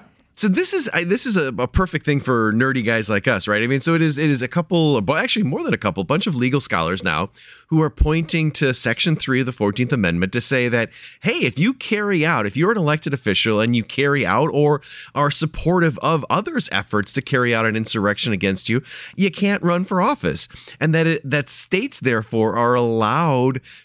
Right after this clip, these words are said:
to ban Trump from running for office. And so there's, there's sort of the, the legal theoretical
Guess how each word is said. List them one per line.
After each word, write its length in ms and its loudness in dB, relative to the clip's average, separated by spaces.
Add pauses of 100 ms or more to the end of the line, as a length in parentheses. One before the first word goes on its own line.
to 540 4
ban 520 2
Trump 480 0 (180)
from 220 0
running 160 2
for 180 0
office. 540 -2 (420)
And 460 2 (100)
so 220 2
there's, 200 2
there's 180 2
sort 100 0
of 120 0
the, 220 2
the 640 2
legal 400 0
theoretical 460 -2